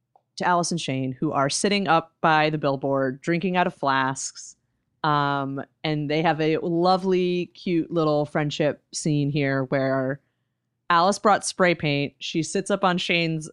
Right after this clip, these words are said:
shoulders and starts to draw a mustache and a u-, unibrow on the giant billboard of Shane. And then they just go nuts with the spray paint and just deface the whole thing, and it's ridiculous.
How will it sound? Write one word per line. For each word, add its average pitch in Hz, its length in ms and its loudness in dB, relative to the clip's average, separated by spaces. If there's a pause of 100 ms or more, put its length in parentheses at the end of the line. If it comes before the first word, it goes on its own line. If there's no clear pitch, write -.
shoulders 151 560 0
and 165 160 -6
starts 160 280 -6
to 175 80 -6
draw 156 320 2
a 151 40 -2
mustache 151 640 0
and 170 80 -2
a 156 40 -2
u-, 143 260 -4
unibrow 160 680 4
on 151 100 -2
the 147 80 -2
giant 143 320 -2
billboard 135 300 0
of 127 100 -6
Shane. 131 380 -2 (280)
And 156 140 -2
then 165 100 0
they 160 100 2
just 160 320 -4
go 147 520 0
nuts 151 380 -4
with 156 120 -4
the 147 60 -10
spray 139 240 -4
paint 131 280 -4
and 135 100 -4
just 143 200 -6
deface 139 380 -4
the 147 80 -4
whole 139 140 0
thing, 135 260 -2
and 135 100 -2
it's 131 120 -12
ridiculous. 127 580 -4